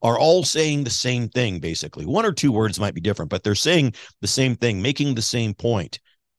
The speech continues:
It's not coincidence. Of course they have meetings to coordinate the messages from the radical left that go out or don't go out, what they let be known and what they hide from us.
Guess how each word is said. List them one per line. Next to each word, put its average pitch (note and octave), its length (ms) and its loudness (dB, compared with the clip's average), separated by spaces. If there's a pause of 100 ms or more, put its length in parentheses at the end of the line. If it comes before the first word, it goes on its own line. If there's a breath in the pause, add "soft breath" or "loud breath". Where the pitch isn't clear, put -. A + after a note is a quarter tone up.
(380)
It's - 120 -10
not F3+ 240 0
coincidence. F3 640 2
Of B2+ 120 -2
course G#3+ 400 -2
they D3+ 160 0
have A#2 260 0
meetings G2 540 -2 (220 loud breath)
to C3+ 120 -2
coordinate B2 680 0
the A2+ 60 0
messages G#2 540 0
from G2 180 -4
the F#2 80 -4
radical G2 420 0
left F#2+ 280 -2
that F#2+ 160 -8
go G2 200 0
out F#2+ 300 2 (240 loud breath)
or G2+ 200 0
don't A2 400 0
go E2+ 200 2
out, D2 260 -2 (240 loud breath)
what B2+ 220 0
they A#2 160 2
let A#2 260 0
be A2+ 140 -2
known A2+ 260 2
and G#2+ 140 -2
what G#2+ 160 -4
they G#2 140 -2
hide F2 560 -4 (480 loud breath)
from G#2 180 2
us. F2 400 0